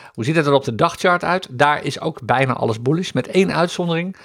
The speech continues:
Vanochtend is de, eh, parabolic stop and reverse omgekeerd. Die is nu bearish geworden. Want de prijs heeft een dip gehad vanochtend. Zometeen op de urenchart ga je zien hoe laat dat was. Surprise, heeft iets met Elon Musk te maken, waarschijnlijk wel.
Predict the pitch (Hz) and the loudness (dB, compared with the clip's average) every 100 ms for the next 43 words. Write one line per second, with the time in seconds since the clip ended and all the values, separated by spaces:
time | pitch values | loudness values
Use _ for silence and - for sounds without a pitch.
0 | - - - 110 160 226 247 - 175 254 | -20 -20 -12 -2 4 4 2 2 2 2
1 | - - 165 - 151 147 143 - 135 131 | -2 -2 -2 2 4 6 6 4 0 4
2 | 151 139 143 139 - 147 123 123 120 151 | 2 4 2 2 0 0 0 0 4 4
3 | 139 - 156 - - 131 170 202 120 127 | 2 -2 -4 -4 -2 2 2 2 -4 -4
4 | 175 - - 123 - 107 110 92 - 95 | -2 -2 2 0 0 0 2 2 0 -6
5 | 101 107 101 127 131 131 - 113 120 - | -4 -2 2 2 2 0 0 0 0 0
6 | 151 151 - 151 - 156 165 - - - | 0 0 -2 -4 -4 -8 -10 -20 -20 -4
7 | 135 123 135 123 - 135 127 - 113 - | -2 2 2 2 0 0 2 2 0 0
8 | 104 104 107 120 123 117 - 101 196 - | -2 -2 -4 0 2 2 0 0 -2 -2
9 | - - _ - - 131 143 139 - - | -10 -18 _ -10 0 2 2 -2 -8 -8
10 | 120 107 123 107 123 185 - 165 156 156 | -6 -6 -2 -2 0 -2 -2 0 2 0
11 | 170 - - 107 98 123 185 214 | -6 -10 -8 -6 -4 2 2 2